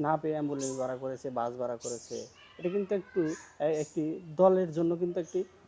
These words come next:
মন থেকে যে, আহ, ভালোবাসা, সেটির একটি কিন্তু, আহ, উদাহরণ এগুলো। আচ্ছা, আমি সর্বশেষ জানতে চাই, আহ, শহীদ প্রেসিডেন্ট জিয়াউর রহমান,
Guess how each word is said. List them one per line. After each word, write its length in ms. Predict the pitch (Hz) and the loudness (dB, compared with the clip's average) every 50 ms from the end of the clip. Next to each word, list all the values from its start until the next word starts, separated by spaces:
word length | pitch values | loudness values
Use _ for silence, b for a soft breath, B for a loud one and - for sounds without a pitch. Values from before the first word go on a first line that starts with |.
| - | -4
মন 200 | 156 160 175 175 | 0 2 2 2
থেকে 300 | 165 - 165 151 - 185 | 2 0 -2 0 0 0
যে, 360 | 170 160 165 160 156 147 143 131 | 2 2 2 2 2 2 2 0
আহ, 600 | 120 110 110 - - - - - - - - 131 123 | 0 -4 -6 -10 -18 -20 -20 -20 -14 -10 -8 -8 -6
ভালোবাসা, 600 | 131 127 143 175 185 165 143 127 - 131 123 143 - - - - - | -2 2 4 4 6 4 4 0 -2 -2 -2 -4 -6 -12 -20 -6 -4
সেটির 260 | 170 156 170 165 170 | -2 -2 0 0 0
একটি 240 | 175 170 - - 156 | 0 -2 -4 -4 -4
কিন্তু, 400 | 160 160 151 - 160 151 143 127 | -2 -2 -2 -2 -2 0 0 0
আহ, 260 | 113 92 69 - 151 | -2 -2 -4 -6 -4
উদাহরণ 480 | 147 147 143 143 139 139 135 120 123 127 - - | -2 -2 -2 0 -2 -2 -2 -2 -4 -6 -8 -8
এগুলো। 360 | 139 120 120 104 104 95 - - - _ - - _ _ _ - _ - - - - - - - - - - - - - _ - - _ _ _ _ _ _ _ _ _ _ _ _ _ - _ - _ _ _ - _ - - - - | -8 -8 -8 -8 -10 -12 -16 -16 -20 _ -20 -20 _ _ _ -20 _ -20 -20 -20 -20 -20 -20 -20 -20 -20 -20 -20 -20 -20 _ -20 -20 _ _ _ _ _ _ _ _ _ _ _ _ _ -20 _ -20 _ _ _ -20 _ -20 -20 -18 -14
আচ্ছা, 260 | - 117 - - 131 | -12 -6 -4 -4 -2
আমি 480 | 135 151 165 170 175 180 175 170 165 160 | 0 4 6 8 8 8 8 6 4 2
সর্বশেষ 420 | - - 175 165 165 156 - 170 165 | 4 4 4 4 4 2 2 2 2
জানতে 260 | 175 175 165 165 156 | 2 2 2 0 0
চাই, 420 | - 165 147 131 143 156 151 143 | 2 2 2 2 2 2 2 0
আহ, 140 | 143 127 127 | 0 0 -2
শহীদ 220 | 131 - 165 160 156 | 0 2 2 2 2
প্রেসিডেন্ট 380 | - 180 160 170 165 170 160 | 2 0 0 2 2 2 4
জিয়াউর 240 | 151 170 165 160 147 | 4 4 4 4 4
রহমান, 400 | 147 147 147 147 147 147 147 143 | 2 0 0 0 0 0 0 -2